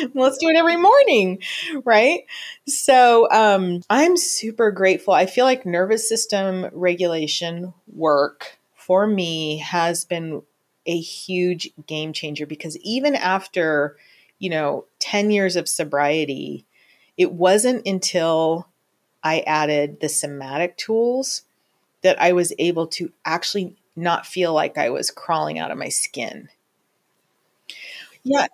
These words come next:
Especially, like, if you're, if you have young children, that's, to me, has been the greatest test of how to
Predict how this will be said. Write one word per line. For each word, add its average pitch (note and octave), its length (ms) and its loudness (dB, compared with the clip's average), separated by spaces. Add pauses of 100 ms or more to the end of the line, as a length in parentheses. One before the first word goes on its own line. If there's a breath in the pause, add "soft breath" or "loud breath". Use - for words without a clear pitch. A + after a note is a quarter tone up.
(520)
Especially, G4+ 560 2
like, B3 240 2
if A3+ 140 -8
you're, B3+ 200 2 (120)
if A3 160 2
you A#3 100 2
have A3 520 0
young G3 340 0
children, - 680 -2 (100)
that's, G#3+ 380 0 (100)
to - 120 -2
me, A3+ 320 4
has G3+ 240 0
been F#3 180 2
the E3 80 0
greatest E3 500 0
test - 420 -2 (100)
of D3+ 540 -2 (480)
how E3+ 460 2
to D3 680 0